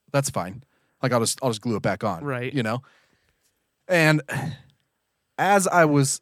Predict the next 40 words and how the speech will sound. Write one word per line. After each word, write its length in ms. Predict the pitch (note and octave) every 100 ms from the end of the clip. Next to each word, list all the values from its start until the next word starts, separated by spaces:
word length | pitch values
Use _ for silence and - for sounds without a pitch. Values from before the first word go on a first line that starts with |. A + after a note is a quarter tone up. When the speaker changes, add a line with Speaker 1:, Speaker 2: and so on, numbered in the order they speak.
| -
Speaker 1:
sliding 600 | - - D#3+ E3 D#3 C#3
down, 560 | C3+ D3 C#3 G2+ A2 - _ _ _ _
I, 60 | C#3
w-, 140 | C3+ B2+
I 160 | C3
was 240 | C3 A#2+ A2+
using 460 | C#3+ C#3 C#3+ C#3+ C3
the 60 |
s-, 140 | A#2+ -
the 80 | -
sides 500 | - E3 D#3 D3 C3+
to 340 | - C#3 B2 A#2 - - - _ _ C4+ -
<laughs> 580 | - - D#3 - - -
Speaker 2:
I 100 | F3
just 320 | G3 - -
looked 240 | F3 -
up 220 | E3 D#3
sleeping 400 | - - D#3+ D#3+
in 120 | C#3+ A#2+
bathtub 560 | A#2+ A#2 - A#2+ A2+
fetish, 500 | - A2+ A#2 B2 - - -
and 160 | B2 A#2+
<laughs> 60 | - - A5 G#5 G#5 - - - - - - D4 C4+ A#3 F#3 -
Speaker 1:
And 180 | G3 F3+
I 200 | D#3 E3
Speaker 2:
Anyways, 480 | D#3+ F#3 D#3 D3+ -
the, 360 | - D#3 C#3 A#2+
the 100 | D3
website 460 | E3 F3 - D#3 C#3+
spankbank 1080 | - - - C#3+ D3+ - C3+ D3 D3 -
dot 260 | - C3+ A#2+
com 420 | - D3+ C#3+ C#3
was 180 | C#3+ C3
the 80 | C3+
first 260 | D3 C#3+ -
thing 100 | C#3
that 120 | B2+
came 200 | - C3+
up. 120 | C3 B2+
And 240 | C3+ C3+